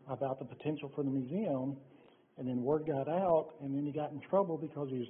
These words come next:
talking about the museum that hadn't been approved yet. So, as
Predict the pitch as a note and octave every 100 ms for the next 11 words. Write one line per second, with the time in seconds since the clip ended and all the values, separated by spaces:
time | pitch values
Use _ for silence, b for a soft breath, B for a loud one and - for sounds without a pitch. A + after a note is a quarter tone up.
0 | - E3+ E3 C#3+ C3+ C3+ B2+ B2+ F3 G3
1 | C#3 C3+ C3 C#3+ B2+ B2 A#2 - A3+ G3+
2 | C3 A2 - - b b b b _ -
3 | D3 C#3+ C3+ B2 - b b b b b
4 | b _ _ _ C#3